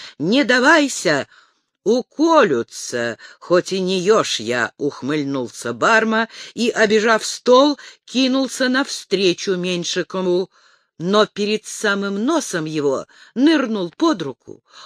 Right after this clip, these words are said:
ударив головой в живот. Князь переломился в поясе, лицом наткнулся на жёсткий кулак бармы.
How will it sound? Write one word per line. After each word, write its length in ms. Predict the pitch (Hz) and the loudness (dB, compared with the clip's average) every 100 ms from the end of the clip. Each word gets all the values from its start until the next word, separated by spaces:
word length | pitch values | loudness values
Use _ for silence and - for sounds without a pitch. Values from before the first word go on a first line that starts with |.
| - | 0
ударив 580 | 269 208 240 190 170 156 | 2 4 4 2 0 -2
головой 440 | 180 190 185 175 | 0 0 0 -4
в 20 | |
живот. 460 | 135 170 151 104 - - - | -6 -6 -6 -8 -10 -20 -20
Князь 540 | - 214 247 233 208 - | -4 0 2 2 0 -4
переломился 880 | 220 220 214 208 208 190 165 - 170 | -2 0 0 0 -2 -4 -8 -8 -10
в 80 | _ | _
поясе, 640 | 285 277 254 - 254 254 - - - | -2 0 -2 -6 -8 -8 -10 -20 -6
лицом 720 | 226 262 254 - - 269 214 | -2 0 -2 -4 -2 0 0
наткнулся 720 | 208 220 - 240 240 196 - 202 | -2 -4 -4 -2 -2 -4 -6 -4
на 180 | 208 | -4
жёсткий 600 | 185 180 226 - - 180 | -2 -2 -2 -4 -8 -8
кулак 440 | - 190 180 170 160 | -6 -4 -4 -4 0
бармы. 540 | 202 214 269 277 269 | 2 4 2 -2 -4